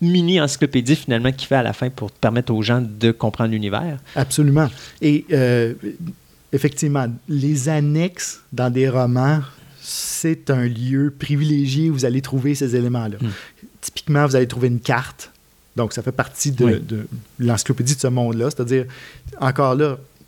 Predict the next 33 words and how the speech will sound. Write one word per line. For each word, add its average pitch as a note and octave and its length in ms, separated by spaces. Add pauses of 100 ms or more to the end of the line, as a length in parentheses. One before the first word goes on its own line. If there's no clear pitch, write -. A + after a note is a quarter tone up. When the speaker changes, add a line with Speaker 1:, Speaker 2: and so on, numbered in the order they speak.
(440)
Speaker 2:
vous C3+ 160
pouvez C#3+ 360
inventer B2+ 360
une B2+ 160
carte, C#3+ 400
euh, A2+ 180
prendre C3+ 260
un C3 60
crayon, C3 540
vous B2 100
fermer C3 320
les B2+ 320
yeux, D#3 160
puis - 80
tracer, B2+ 460
tracer B2 300
des C3 100
contours, C#3+ 520
puis C3+ 120
mettre B2+ 160
des B2 100
points, C#3 300
puis C3+ 80
ça B2 80
va B2 100
être B2 80
des A#2+ 160
villes. F#3+ 320 (400)
Ou F#3 160
vous C#3 140
pouvez C#3 520 (600)
penser C3+ 460
à C3+ 260